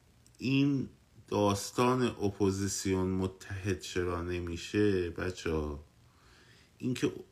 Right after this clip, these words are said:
اصلاً موضوع اپوزیسیون متحد باید بشه،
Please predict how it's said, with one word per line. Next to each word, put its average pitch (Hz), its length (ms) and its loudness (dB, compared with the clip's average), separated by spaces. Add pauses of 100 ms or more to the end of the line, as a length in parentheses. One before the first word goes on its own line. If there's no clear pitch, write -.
(380)
اصلاً 113 280 2
موضوع 101 720 4
اپوزیسیون 95 800 2
متحد 92 760 -2
باید 82 400 -2
بشه، 82 680 0